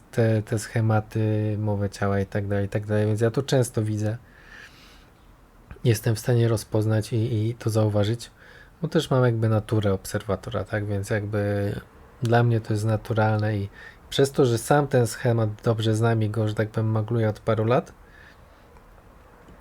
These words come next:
odkąd, y, go zauważyłem, poznałem i zrozumiałem, że jest ten problem, bo wcześniej sobie nie zdawałem z tego sprawy,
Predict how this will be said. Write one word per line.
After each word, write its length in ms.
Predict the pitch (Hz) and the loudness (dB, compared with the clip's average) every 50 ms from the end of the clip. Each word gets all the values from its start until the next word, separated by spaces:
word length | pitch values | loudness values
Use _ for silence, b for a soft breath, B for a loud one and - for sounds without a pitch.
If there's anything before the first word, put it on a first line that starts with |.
| - - - | -20 -6 -2
odkąd, 640 | 135 120 - - - - 104 107 104 98 - - - | -2 -2 -2 -2 -2 -2 0 0 0 -2 -4 -6 -4
y, 520 | 117 104 101 101 101 101 101 101 104 104 104 | -2 -2 0 0 -2 -2 -2 -2 -4 -4 -2
go 120 | - 117 107 | -2 0 0
zauważyłem, 640 | 104 113 110 107 104 107 110 107 117 113 110 104 | 2 2 2 2 2 2 2 4 2 2 0 0
poznałem 480 | - 107 104 101 107 110 104 104 101 101 | 0 -2 -2 0 0 0 0 0 0 -2
i 40 | |
zrozumiałem, 580 | 98 - 107 107 101 107 107 107 104 104 104 104 | -4 -2 -4 -2 -2 -2 -2 0 0 0 0 0
że 140 | 92 110 104 | 0 2 2
jest 260 | 104 107 101 - - | 2 2 0 -2 -2
ten 140 | - 110 107 | -2 -2 0
problem, 400 | - 113 107 98 113 117 120 110 | 0 0 0 2 2 0 0 0
bo 260 | 104 104 104 104 101 | 0 0 -2 -2 -2
wcześniej 380 | 101 - - 113 104 - 117 110 | -4 -2 -2 -2 -2 -2 -6 -4
sobie 180 | - 123 117 | -2 0 0
nie 80 | 117 117 | 0 2
zdawałem 340 | 113 120 120 120 120 113 110 | 2 2 2 4 2 2 2
z 60 | - | 2
tego 200 | - 165 120 117 | 0 0 0 0
sprawy, 380 | - - - 107 107 107 120 | -2 -2 0 0 0 0 -2